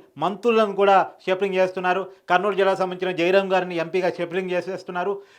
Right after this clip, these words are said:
ఇలా మొత్తంగా పది మంది మంత్రులకు పైగా షఫలింగ్ చేయబోతున్నారు. పదిహేను మంది ఎంపీలని ఎమ్మెల్యేలుగా పోటీ చేయించబోతున్నారు. ఇరవై మంది ఎమ్మెల్యేలని ఎంపీలుగా పోటీ చేయించబోతున్నారు. ఇలా అనే మొత్తానికి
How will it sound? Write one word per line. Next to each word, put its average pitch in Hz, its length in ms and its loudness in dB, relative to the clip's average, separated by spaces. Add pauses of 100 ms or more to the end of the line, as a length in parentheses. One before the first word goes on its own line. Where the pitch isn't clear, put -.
ఇలా 226 360 4
మొత్తంగా 233 420 -4
పది 202 320 2
మంది 214 240 0
మంత్రులకు 208 440 0
పైగా 196 460 4 (260)
షఫలింగ్ 196 360 -2
చేయబోతున్నారు. 185 680 0 (160)
పదిహేను 220 440 4
మంది 226 480 0 (180)
ఎంపీలని 214 520 2
ఎమ్మెల్యేలుగా 196 580 2
పోటీ 190 240 -2
చేయించబోతున్నారు. 185 720 -4 (220)
ఇరవై 220 240 6
మంది 214 240 0
ఎమ్మెల్యేలని 226 680 4 (200)
ఎంపీలుగా 208 460 4
పోటీ 190 280 0
చేయించబోతున్నారు. 180 840 -4 (260)
ఇలా 214 300 6 (440)
అనే 214 320 2 (100)
మొత్తానికి 226 840 2